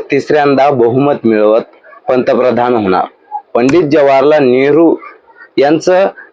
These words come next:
हॅटट्रिक साधणारी पहिली व्यक्ती ठरणार. दोन हजार एकोणीस साली शिवसेना मोदींच्या नावावर जिंकली हे स्पष्ट होणार. स्थानिक मुद्दे नाही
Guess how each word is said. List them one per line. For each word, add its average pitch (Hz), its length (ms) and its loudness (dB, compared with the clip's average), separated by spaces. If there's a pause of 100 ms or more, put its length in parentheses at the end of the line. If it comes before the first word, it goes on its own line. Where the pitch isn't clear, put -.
(160)
हॅटट्रिक 147 420 0
साधणारी 151 540 0 (120)
पहिली 156 320 2
व्यक्ती 143 300 0
ठरणार. 101 420 -2 (580)
दोन 165 120 2
हजार 202 260 2
एकोणीस 190 460 0
साली 151 380 2
शिवसेना 135 640 0
मोदींच्या 131 600 0
नावावर 117 460 0
जिंकली 123 540 0
हे 151 200 2
स्पष्ट 202 400 -2
होणार. 127 380 0 (420)
स्थानिक 175 500 -2
मुद्दे 170 360 2
नाही 160 280 2